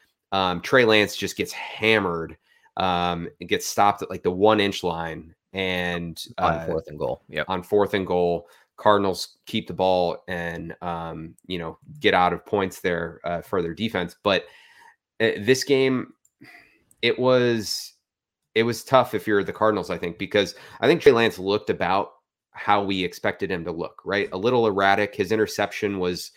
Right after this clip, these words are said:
Speaker 1: something that we've been talking about for, since the preseason with him. You know, he threw it hard and high. He misses his guy, and it falls right into, uh, I believe it was Budda Baker's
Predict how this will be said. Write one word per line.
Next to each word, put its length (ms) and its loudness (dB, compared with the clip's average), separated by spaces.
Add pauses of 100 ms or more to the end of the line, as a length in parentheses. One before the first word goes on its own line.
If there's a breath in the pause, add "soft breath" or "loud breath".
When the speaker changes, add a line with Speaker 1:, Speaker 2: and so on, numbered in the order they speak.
(240 loud breath)
Speaker 1:
something 400 -2
that 160 -2
we've 200 -4
been 140 -4
talking 400 -2
about 400 -4
for, 480 0
since 400 -6
the 140 -6
preseason 540 -4
with 120 -6
him. 340 -4
You 120 -2
know, 100 0
he 180 -6
threw 240 -2
it 60 -4
hard 520 2 (220 soft breath)
and 140 -8
high. 540 0 (400 loud breath)
He 100 -4
misses 340 -4
his 160 -6
guy, 300 0
and 140 -2
it 100 -12
falls 260 -2
right 240 0
into, 800 -4
uh, 40 -6
I 180 -4
believe 260 -4
it 40 -6
was 100 -8
Budda 260 -8
Baker's 640 -6